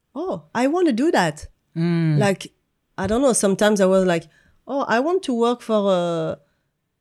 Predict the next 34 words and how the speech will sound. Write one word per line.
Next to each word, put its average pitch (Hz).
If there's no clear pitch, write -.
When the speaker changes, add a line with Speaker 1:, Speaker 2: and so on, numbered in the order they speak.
Speaker 1:
a 165
commercial, 202
uh, 156
luxury." 165
And, 180
like, 180
two 240
months 233
after, 226
they 185
called 202
me 214
for 202
a 165
commercial 190
luxury. 165
I 151
was 202
like, 151
Speaker 2:
<laughs> -
Speaker 1:
"Okay, 226
cool, 262
thank 233
you." 208
<laughs> 277
You 247
know? 240
Speaker 2:
Yeah. 143
Speaker 1:
And 220
it's 233
like, 269
like, 233
I'm 185
not, 190